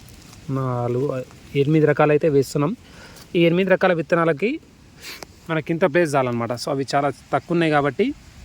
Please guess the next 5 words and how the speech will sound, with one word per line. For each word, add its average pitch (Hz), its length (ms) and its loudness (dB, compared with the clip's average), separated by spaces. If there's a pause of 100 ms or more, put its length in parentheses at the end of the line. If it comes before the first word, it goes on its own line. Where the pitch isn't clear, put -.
(380)
తక్కువ 151 220 -2
ప్లేస్లో 160 500 0 (540)
వేస్తే 147 220 -2
సరిపోతుంది. 147 600 0 (680)
అందుకనే 170 460 2